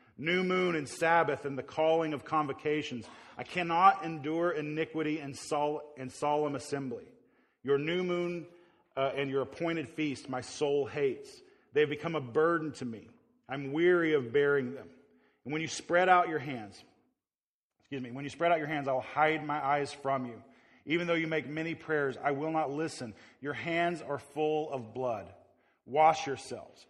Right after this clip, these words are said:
Make yourselves clean. Remove the evil of your deeds from before my eyes. Cease to do evil. Learn to do good.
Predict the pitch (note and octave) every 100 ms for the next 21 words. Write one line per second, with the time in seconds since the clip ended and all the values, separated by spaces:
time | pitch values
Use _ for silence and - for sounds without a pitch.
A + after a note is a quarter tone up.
0 | _ _ - D3 E3 E3 - D#3+ C#3+ C#3
1 | - D#3 D3+ C3 C3 C#3+ E3 F3 D#3 -
2 | F3 F#3+ G3 D#3+ C#3+ C3+ C#3 B2 D#3 D3+
3 | B2+ - C3+ B2 - C#3+ C3 C#3 - C#3
4 | C3 A#2+ - E3+ F3+ - - C3 C#3 C3
5 | D3+ D#3 A#2+ F#2 - - - D#3 F3+ F#3
6 | D#3+ D3+ C3 E3+ D3+